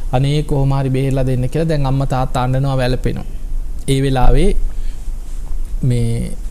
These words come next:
දැන් බුදුරජාණන් වහන්සේ වදාලා, "එහෙමනම් එක ක්‍රමයක් තියෙනවා. ගිහිල්ලා ගේ ඉදිරි පිට පිරිත් මණ්ඩපයක් හදන්න" කිව්වා. "දරුවා තියාගෙන දින හතක්ම එක දිගට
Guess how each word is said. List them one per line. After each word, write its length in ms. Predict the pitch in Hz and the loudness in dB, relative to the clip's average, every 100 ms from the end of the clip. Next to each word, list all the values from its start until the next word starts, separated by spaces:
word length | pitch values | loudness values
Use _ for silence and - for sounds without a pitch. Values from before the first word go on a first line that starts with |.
| - - | -6 -2
දැන් 240 | 139 143 170 175 - - - - - - - - - | 0 0 -2 -4 -4 -4 -6 -6 -6 -6 -6 -6 -2
බුදුරජාණන් 680 | 139 143 143 135 127 127 | 0 0 0 0 0 0
වහන්සේ 460 | 120 113 123 - 113 107 - - | 0 -2 -2 0 -2 -2 -2 -4
වදාලා, 440 | 151 123 120 135 156 | -2 0 0 0 0
"එහෙමනම් 480 | 131 123 123 147 226 - - | 0 0 0 0 0 -2 -4
එක 180 | - 135 202 | -4 -2 -2
ක්‍රමයක් 420 | - 151 127 - | 0 0 0 -4
තියෙනවා. 360 | - - - - - - - - - - - - - - - - - | -4 -4 -4 -6 -4 -6 -6 -6 -6 -6 -4 -4 -4 -6 -4 -4 0
ගිහිල්ලා 420 | 160 185 202 220 | 2 2 2 2
ගේ 240 | 160 180 | 2 2
ඉදිරි 300 | 180 160 175 | 2 0 0
පිට 200 | 190 208 233 | 0 -2 0
පිරිත් 320 | - 180 - | 0 0 0
මණ්ඩපයක් 520 | 180 160 160 160 151 | 0 0 0 0 -2
හදන්න" 380 | - 131 120 107 | 0 0 0 -2
කිව්වා. 340 | - - - - - - - - - - - - - - 139 | -4 -4 -6 -6 -6 -6 -6 -6 -4 -6 -6 -8 -6 0 2
"දරුවා 360 | 147 180 208 | 2 2 0
තියාගෙන 540 | 202 165 175 175 175 165 | 0 0 0 0 0 0
දින 200 | 147 170 | 0 0
හතක්ම 540 | 151 151 - 214 - 196 | 0 -2 -2 -4 -2 -2
එක 180 | 151 170 | -2 -2
දිගට 360 | 156 156 143 | -2 -2 -2